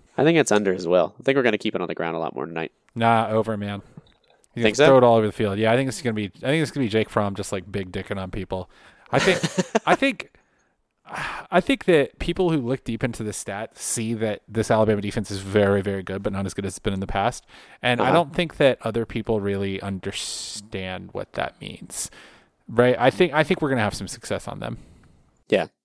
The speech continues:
Speaker 1: we're gonna show that, that King Xerxes does indeed bleed.
Speaker 2: Yeah, even if we lose, we're gonna bleed 'em.
Speaker 1: Yeah, yeah. Over under Hot Rod, two and a half field goals.
Speaker 2: Over, unfortunately.
Speaker 1: Yeah?
Speaker 2: I just think we're gonna get stalled out.
Speaker 1: But we're gonna
Speaker 2: Two and a half,
Speaker 1: get points.
Speaker 2: two and a half, two and a half.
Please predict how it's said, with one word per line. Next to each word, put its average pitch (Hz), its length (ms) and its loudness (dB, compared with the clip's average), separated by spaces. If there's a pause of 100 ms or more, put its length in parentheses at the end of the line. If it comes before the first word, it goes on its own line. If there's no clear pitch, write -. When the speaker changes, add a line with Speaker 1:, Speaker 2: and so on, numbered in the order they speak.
(140)
Speaker 1:
we're 127 100 2
gonna 131 140 4
show 117 240 6
that, 101 300 0
that - 180 -4
King 117 200 -8
Xerxes 104 380 -4
does 92 220 -2
indeed 92 260 -10
bleed. 78 280 -8 (200)
Speaker 2:
Yeah, - 200 -2 (420)
even 139 160 4
if 143 140 2
we 131 80 4
lose, - 340 -4 (100)
we're - 60 -8
gonna 101 140 -6
bleed 95 180 -4
'em. - 80 -14 (640)
Speaker 1:
Yeah, - 140 -2 (100)
yeah. 64 80 -10 (340)
Over 151 240 6
under 143 160 0
Hot 123 240 2
Rod, 127 240 2
two 151 120 -4
and 143 60 -2
a 123 40 -2
half 127 160 -4
field 98 240 -4
goals. - 420 -10 (340)
Speaker 2:
Over, 113 340 6 (720)
unfortunately. 104 420 0
Speaker 1:
Yeah? 185 220 2
Speaker 2:
I 123 120 2
just 151 120 -2
think 226 140 4
we're 214 80 6
gonna 202 100 4
get 170 140 2
stalled 120 340 4
out. 104 340 0
Speaker 1:
But - 600 -20
we're - 60 -20
gonna - 260 -20
Speaker 2:
Two 156 180 -4
and 165 80 4
a 165 40 4
half, 165 240 6
Speaker 1:
get - 60 -14
points. 151 260 4
Speaker 2:
two 156 80 6
and 156 100 6
a - 20 4
half, 156 440 0
two - 140 -4
and 135 80 0
a 131 40 2
half. 131 340 -2